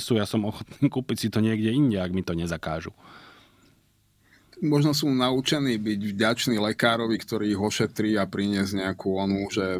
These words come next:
Speaker 2: fľašu domácej, alebo nejakú húsku, alebo pol prasiatka, že oni možno fungujú naozaj v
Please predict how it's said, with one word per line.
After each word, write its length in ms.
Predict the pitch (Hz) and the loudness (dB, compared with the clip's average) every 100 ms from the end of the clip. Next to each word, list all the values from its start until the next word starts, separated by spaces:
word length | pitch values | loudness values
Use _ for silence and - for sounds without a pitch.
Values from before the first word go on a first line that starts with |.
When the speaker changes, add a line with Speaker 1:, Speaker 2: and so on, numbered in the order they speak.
| 90 | -6
Speaker 2:
fľašu 400 | - 92 - 104 | -2 -2 -2 -4
domácej, 560 | 98 98 95 - 101 | -4 -2 -2 -2 0
alebo 320 | 92 92 92 95 | 0 0 0 -2
nejakú 320 | 92 - 95 | -2 -4 -4
húsku, 560 | 98 107 - 104 98 | -2 -2 -2 -2 0
alebo 240 | 98 95 92 | 2 0 -4
pol 240 | - 98 | 0 0
prasiatka, 720 | - 95 95 104 98 - 98 | 2 0 2 0 0 0 0
že 320 | 98 104 92 95 | 2 0 0 -2
oni 320 | 90 104 104 | 0 2 4
možno 240 | 104 107 | 2 0
fungujú 320 | - 110 123 | 2 4 4
naozaj 320 | 107 107 110 | 4 2 0
v 100 | 104 | -2